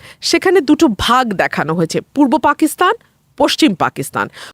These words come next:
পশ্চিম পাকিস্তানে কি পরিমাণ সম্পদ এবং অর্থ তারা জমা করছে, তার একটা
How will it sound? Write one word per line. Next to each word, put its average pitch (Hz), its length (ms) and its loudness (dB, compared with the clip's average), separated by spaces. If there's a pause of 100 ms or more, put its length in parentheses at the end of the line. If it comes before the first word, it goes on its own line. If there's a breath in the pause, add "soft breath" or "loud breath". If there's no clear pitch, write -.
(120)
পশ্চিম 349 380 2
পাকিস্তানে 359 520 0
কি - 220 -2
পরিমাণ 349 440 4
সম্পদ 254 800 0 (420)
এবং 226 200 2 (120)
অর্থ 254 400 2
তারা 240 360 2
জমা 190 380 2
করছে, 185 520 -2 (320 soft breath)
তার 320 200 2
একটা 349 260 0